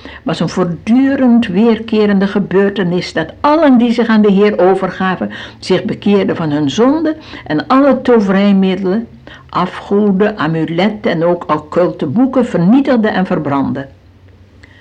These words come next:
Daar wij in zo'n ernstige tijd leven, is alle compromis een extra groot gevaar.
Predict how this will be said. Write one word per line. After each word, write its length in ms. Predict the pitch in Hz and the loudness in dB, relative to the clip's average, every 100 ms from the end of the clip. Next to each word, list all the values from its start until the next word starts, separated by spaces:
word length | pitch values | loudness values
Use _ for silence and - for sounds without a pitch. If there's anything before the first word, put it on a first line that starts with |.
| - - - - | -20 -20 -20 -10
Daar 320 | - 156 151 | -4 -2 -2
wij 200 | 156 160 | -2 -2
in 240 | - 165 139 | -2 -4 -2
zo'n 420 | 165 147 151 - | -2 -2 -4 -6
ernstige 720 | - 202 202 - - 185 175 - | -2 0 2 0 -2 -4 -6 -2
tijd 340 | 202 196 190 | 0 0 -2
leven, 500 | 139 151 147 - 190 - _ - - - | -2 -2 -4 -8 -10 -12 _ -20 -20 -18
is 280 | - 160 - | -10 -8 -8
alle 380 | - 240 262 240 | -4 0 2 0
compromis 920 | - 240 226 220 226 214 196 185 165 | 0 2 4 2 0 2 2 2 0
een 260 | - 143 - | -4 -6 -4
extra 580 | 208 214 - - 208 208 | -4 -4 -6 -6 -4 -4
groot 580 | 208 - 160 185 208 208 | -6 -6 -2 0 0 -4
gevaar. 640 | - - 160 143 131 - | -10 -8 -6 -6 -8 -14